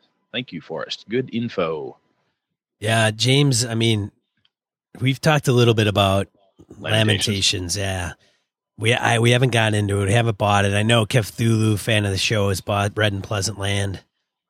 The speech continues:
Speaker 1: Uh,
Speaker 2: Uh,
Speaker 1: Kev has a copy of Lamentations. He lent it to me. I perused it, started
Speaker 2: Oh.
Speaker 1: looking through it.
Speaker 2: You have?
Speaker 1: Interesting book. Interesting book.
Speaker 2: Yeah?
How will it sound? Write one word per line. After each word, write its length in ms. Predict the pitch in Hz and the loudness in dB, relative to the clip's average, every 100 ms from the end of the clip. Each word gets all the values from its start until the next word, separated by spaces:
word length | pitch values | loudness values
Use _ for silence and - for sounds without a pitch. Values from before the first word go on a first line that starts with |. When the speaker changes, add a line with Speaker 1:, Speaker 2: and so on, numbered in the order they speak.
| _ | _
Speaker 1:
Uh, 40 | - | 0
Speaker 2:
Uh, 140 | 113 107 | 0 2
Speaker 1:
Kev 220 | 131 123 | 2 4
has 260 | 120 117 110 | 4 4 4
a 100 | 104 | 2
copy 380 | 113 104 117 104 | 2 0 2 2
of 140 | 92 | 2
Lamentations. 600 | 92 95 95 87 92 85 | 0 -2 -2 -2 -2 -6
He 80 | 85 | -6
lent 200 | 92 92 | -6 -6
it 80 | - | -10
to 80 | 90 | -2
me. 260 | 90 87 | 0 0
I 160 | 71 82 85 - | -2 -6 -8 -16
perused 400 | - 101 107 117 | -8 -4 -4 0
it, 140 | 127 135 | 0 4
started 200 | 120 202 | 6 6
Speaker 2:
Oh. 420 | 302 311 127 80 | 6 2 0 -4
Speaker 1:
looking 180 | - 104 | -12 -14
through 220 | - 107 120 | -8 -4 -4
it. 100 | - _ _ | -6 _ _
Speaker 2:
You 120 | 107 | -8
have? 140 | 92 135 | 0 2
Speaker 1:
Interesting 340 | 214 113 110 101 | 2 2 -2 -6
book. 200 | 95 - _ | -10 -16 _
Interesting 360 | 104 98 - 98 | -16 -10 -6 -4
book. 240 | 78 - _ 107 | -6 -8 _ -4
Speaker 2:
Yeah? 300 | 104 117 | -2 -2